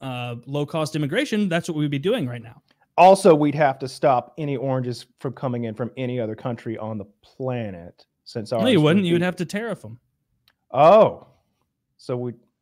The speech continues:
Speaker 2: this is really coming down to just, just a,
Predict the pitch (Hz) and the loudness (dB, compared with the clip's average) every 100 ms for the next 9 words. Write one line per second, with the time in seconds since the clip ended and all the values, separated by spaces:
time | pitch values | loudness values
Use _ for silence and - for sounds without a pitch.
0 | _ _ _ 143 160 143 127 190 208 196 | _ _ _ -14 -10 -10 -6 0 0 2
1 | 170 - 190 165 165 170 170 - 135 117 | -2 -2 -2 0 2 0 -2 -4 -4 -4
2 | 113 143 - - 143 - 110 | -6 -10 -10 -12 -10 -6 -6